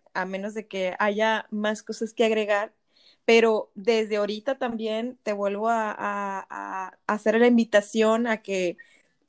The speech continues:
las puertas están abiertas de este podcast. Hay mucho tema del que podemos seguir abarcando, hay muchas cosas que,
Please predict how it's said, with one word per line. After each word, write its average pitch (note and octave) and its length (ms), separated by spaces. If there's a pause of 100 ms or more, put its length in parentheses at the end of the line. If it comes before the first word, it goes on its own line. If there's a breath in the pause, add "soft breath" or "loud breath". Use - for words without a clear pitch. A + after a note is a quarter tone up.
las A3+ 220
puertas B3 320
están A#3 280
abiertas A3+ 480
de G#3+ 60
este G#3+ 200
podcast. G#3+ 720 (240)
Hay G#3+ 180
mucho B3+ 380
tema B3 800
del A3 280
que G#3 120
podemos G#3 460
seguir A3+ 280
abarcando, A3 720
hay A#3 140
muchas B3+ 360
cosas C#4 280
que, C4 240